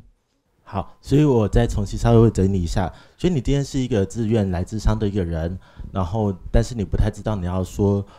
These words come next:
怎么说你的状态。然后同时你有另外一个议题是，你有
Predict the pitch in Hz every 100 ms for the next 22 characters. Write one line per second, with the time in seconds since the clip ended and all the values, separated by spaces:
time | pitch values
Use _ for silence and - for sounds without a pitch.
0 | - _ - 90 92 - 131 131 - 73
1 | - - - 135 87 - 101 - - _
2 | _ - - - _ _ _ _ _ _
3 | - _ _ _ _ 87 82 104 95 87
4 | _ - 104 120 - 117 120 110 90 101
5 | 95 98 101 87 - 104 92 - - _
6 | 95 95 101 90